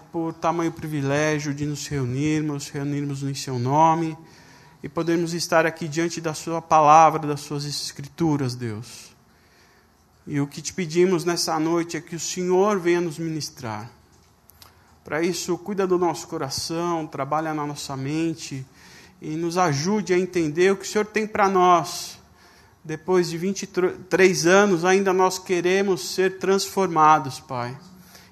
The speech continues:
E nós queremos ser transformados através do Seu Santo Espírito, Pai.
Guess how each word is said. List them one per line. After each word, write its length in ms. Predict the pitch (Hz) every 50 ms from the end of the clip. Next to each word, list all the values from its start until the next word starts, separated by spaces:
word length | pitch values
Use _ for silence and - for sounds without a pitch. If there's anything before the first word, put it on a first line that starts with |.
| _ -
E 60 | 170
nós 240 | 160 160 156 156 -
queremos 420 | - 180 170 170 180 180 175 170
ser 120 | - 165 165
transformados 760 | - 170 160 - - 165 156 156 147 147 151 160 160 156 160
através 560 | 156 156 160 151 143 143 147 151 151 151 147
do 140 | 151 160 147
Seu 240 | - - - 160 151
Santo 640 | - - - - - 180 185 202 190 190 - 190 190
Espírito, 840 | 180 - - - - _ - 185 190 190 180 147 139 135 - -
Pai. 380 | 120 - - 120 104 123 139